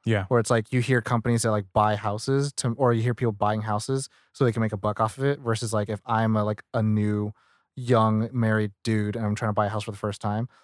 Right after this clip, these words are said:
Speaker 2: if I don't have a cash offer immediately, I'm not gonna get that house.
Speaker 1: <laughs> Yeah.
Speaker 2: Like, and I need that house, but the other person just wants the house 'cause they wanna make a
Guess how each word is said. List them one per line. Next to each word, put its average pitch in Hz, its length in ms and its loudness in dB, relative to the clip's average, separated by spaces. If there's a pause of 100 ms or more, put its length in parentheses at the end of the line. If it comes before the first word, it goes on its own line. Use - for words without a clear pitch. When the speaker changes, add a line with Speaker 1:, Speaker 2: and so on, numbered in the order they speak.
(160)
Speaker 2:
if 120 100 2
I 123 60 6
don't 131 100 6
have 127 140 2
a 107 40 0
cash 110 320 0
offer 110 240 -2
immediately, 113 520 0
I'm 117 80 2
not 113 100 2
gonna 104 140 -2
get 98 100 -6
that 98 120 -10
house. 107 360 -10 (200)
Speaker 1:
<laughs> 101 80 0 (240)
Yeah. 101 300 0
Speaker 2:
Like, 120 80 -2
and 110 100 0
I 113 100 4
need 113 200 2
that 107 120 0
house, 101 180 -6
but 92 80 -4
the 92 60 2
other 110 120 0
person 113 240 -2
just 107 160 -4
wants 107 160 -2
the 107 60 -4
house 104 180 -4
'cause 110 100 -8
they 104 80 -4
wanna 101 180 0
make 98 120 -6
a - 40 -20